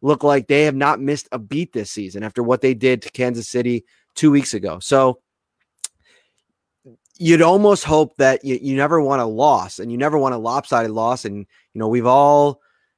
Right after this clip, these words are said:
you know, they've been around this team over the c-, last couple of decades, have seen the, you know, uh, humilities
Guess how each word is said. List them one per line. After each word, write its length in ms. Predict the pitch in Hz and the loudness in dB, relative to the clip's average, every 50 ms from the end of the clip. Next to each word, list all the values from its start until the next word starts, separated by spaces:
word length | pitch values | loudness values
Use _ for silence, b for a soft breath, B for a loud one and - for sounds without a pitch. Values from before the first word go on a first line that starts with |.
| _ _ | _ _
you 80 | - 117 | -10 -8
know, 100 | 113 110 | -6 -6
they've 200 | 110 110 101 95 | -6 -6 -6 -4
been 120 | 107 123 | -4 -2
around 280 | 120 120 127 139 151 151 | 0 0 2 2 2 0
this 140 | 147 139 - | 0 -2 -4
team 300 | - - 143 139 131 120 | -6 -6 -4 -2 -2 -2
over 140 | 117 113 117 | -2 -2 -4
the 80 | 113 - | -4 -4
c-, 80 | - | -4
last 260 | 117 98 127 127 - | -2 -2 -2 -2 -2
couple 180 | - 131 113 117 | -4 -6 -6 -4
of 60 | 107 | -2
decades, 340 | 101 123 120 - 113 104 - | -2 -2 -2 -2 -6 -8 -8
have 100 | 101 95 | -12 -16
seen 380 | - - - 123 120 120 113 110 | -14 -10 -8 -6 -6 -6 -6 -6
the, 80 | 110 | -6
you 420 | 110 107 104 104 104 95 - - 107 | -6 -6 -6 -6 -8 -10 -10 -12 -12
know, 400 | 104 98 98 95 95 92 - _ _ | -12 -12 -12 -14 -16 -18 -20 _ _
uh, 280 | - - - - - - | -20 -18 -18 -18 -18 -20
humilities 880 | - - - 135 131 127 135 147 147 139 127 113 101 101 98 92 - | -20 -10 -6 -4 0 2 4 4 6 4 4 2 -2 -6 -10 -14 -16